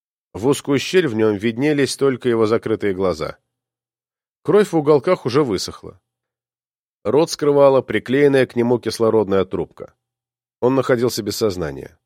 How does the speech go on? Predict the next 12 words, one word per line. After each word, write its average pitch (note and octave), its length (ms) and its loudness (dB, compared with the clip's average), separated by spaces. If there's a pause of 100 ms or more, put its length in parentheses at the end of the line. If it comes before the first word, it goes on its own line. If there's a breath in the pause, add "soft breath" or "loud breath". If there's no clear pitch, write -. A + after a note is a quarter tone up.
(920)
Кривая D#3+ 400 6
Э D3 40 4
К D3+ 120 -4
Г F#3 200 2
медленно D3 440 2
двигалась C3+ 520 0
по A#2 120 -6
стоявшему A#2+ 640 0
рядом A2 300 2
монитору. F#2+ 580 -6 (920)
Параллельно D#3+ 420 4
перемещались C3+ 840 0